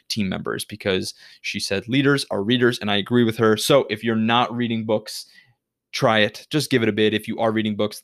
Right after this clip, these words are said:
this hack might be what you need. I will see you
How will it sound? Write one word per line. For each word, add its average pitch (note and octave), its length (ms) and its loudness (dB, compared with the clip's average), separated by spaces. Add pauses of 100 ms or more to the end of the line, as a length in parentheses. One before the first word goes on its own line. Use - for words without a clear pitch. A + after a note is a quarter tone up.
(120)
this - 300 -6
hack G#2 480 -6
might G#2 360 -8 (100)
be G#2 300 -6
what G#2 360 -6
you G2+ 80 -10
need. - 420 -12
I - 120 -10
will G#2 120 -10
see - 300 -10
you C#3+ 360 -6